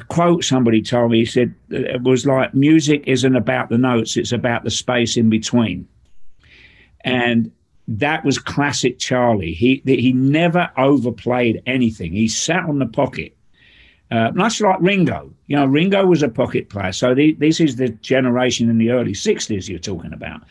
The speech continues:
And so as a player, um, total, total respect. And, and it was a sad day I, I heard yesterday, like everybody else. And, and, uh, I knew there was a bit of news,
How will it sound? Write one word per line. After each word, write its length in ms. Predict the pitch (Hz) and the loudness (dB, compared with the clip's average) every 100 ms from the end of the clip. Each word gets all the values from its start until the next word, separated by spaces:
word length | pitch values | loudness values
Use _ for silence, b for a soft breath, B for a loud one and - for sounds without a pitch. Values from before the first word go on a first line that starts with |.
| B B B | B B B
And 220 | 139 139 135 | -4 -2 0
so 320 | 156 147 143 | 0 2 2
as 240 | 139 147 | 0 -2
a 60 | 143 | -2
player, 720 | 117 156 160 160 123 110 104 - | -2 0 0 2 2 0 -4 -4
um, 400 | 117 113 113 - - | -2 0 0 -2 -6
total, 480 | 147 143 131 117 110 | 0 2 2 -2 -4
total 420 | - 139 120 110 | -2 0 0 0
respect. 580 | 110 - - 107 95 - | -2 -2 -4 -4 -4 -8
And, 340 | 107 101 98 | -6 -4 -4
and 220 | 110 104 | -6 -4
it 140 | 117 113 | -4 -4
was 140 | 113 | -2
a 60 | 113 | -4
sad 360 | - 123 117 | -2 -2 -2
day 280 | 101 107 104 | -2 -2 -2
I, 420 | 104 107 117 110 | -2 -4 -4 -2
I 40 | 101 | -2
heard 280 | 107 110 104 | 0 -2 0
yesterday, 560 | 104 - 104 101 98 | -2 -2 -2 0 0
like 260 | 95 95 - | -2 -4 -4
everybody 400 | 98 104 110 110 | -4 -2 0 0
else. 280 | 101 98 104 | 0 -4 -4
And, 200 | 95 - b b b b b b _ - - | -6 -6 b b b b b b _ -12 -6
and, 360 | 107 110 98 | -4 -2 -2
uh, 260 | 110 104 107 | -2 -2 -2
I 80 | 110 | 0
knew 580 | 113 120 120 120 113 120 - - - _ _ - | 2 2 2 2 0 -2 -10 -20 -20 _ _ -6
there 120 | 120 | -2
was 120 | 127 113 | 0 0
a 40 | |
bit 180 | 131 - | 0 0
of 60 | |
news, 540 | 120 123 120 110 - | 2 4 4 4 -2